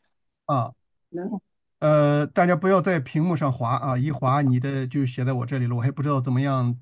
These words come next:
Speaker 1: 呃，让大家的这个血不要放在我这上面啊。但是大家不要，不要在屏幕上滑，因为你一滑，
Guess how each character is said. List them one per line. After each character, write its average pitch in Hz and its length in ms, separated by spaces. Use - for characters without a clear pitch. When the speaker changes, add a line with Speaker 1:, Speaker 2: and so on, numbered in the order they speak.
Speaker 1:
呃， 131 180
让 131 240
大 131 180
家 135 180
的 127 200
这 123 120
个 123 280
血 123 320
不 123 120
要 123 140
放 127 220
在 120 80
我 113 100
这 123 100
上 123 200
面 113 100
啊。 110 240
但 127 100
是 127 80
大 127 120
家 127 80
不 127 100
要， 127 100
不 123 140
要 147 160
在 131 160
屏 123 180
幕 131 140
上 123 140
滑， 104 320
因 127 120
为 127 80
你 120 120
一 131 80
滑， 123 360